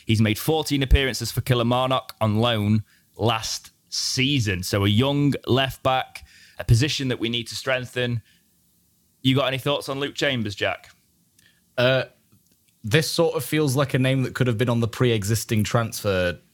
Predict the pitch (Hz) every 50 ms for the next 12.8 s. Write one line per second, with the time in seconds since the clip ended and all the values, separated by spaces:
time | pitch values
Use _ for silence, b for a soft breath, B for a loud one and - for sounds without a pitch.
0 | _ _ _ _ _ 87 90 87 85 85 80 78 - - - - 101 90 85 -
1 | - 95 92 - - 92 87 87 85 85 82 95 90 87 - - - - 101 90
2 | 82 - - 92 90 85 85 80 - - 90 82 - 87 85 80 85 92 92 -
3 | - - 69 - _ - 82 82 82 87 B B B B B B - 85 87 92
4 | 98 101 98 95 92 92 92 92 92 92 95 90 95 90 - - 95 87 90 87
5 | 85 - 85 87 92 95 - b b b b b b b b b _ _ - 92
6 | 95 92 92 - 101 92 - 113 110 - - - _ 120 113 110 - 113 117 107
7 | 101 - - - 151 143 143 127 135 135 120 113 120 120 - 107 - 135 131 117
8 | 110 - - - 113 98 - - - - - - _ _ 104 - - 95 98 95
9 | 85 95 - - - - - - - - - - 87 82 - 85 85 - 82 -
10 | - 87 85 87 - - b b b b b b b b b _ _ 90 90 90
11 | 90 90 90 90 82 - - - 98 73 98 98 98 90 98 95 - 104 90 87
12 | 82 95 73 80 87 85 - - - - - 120 117 101 -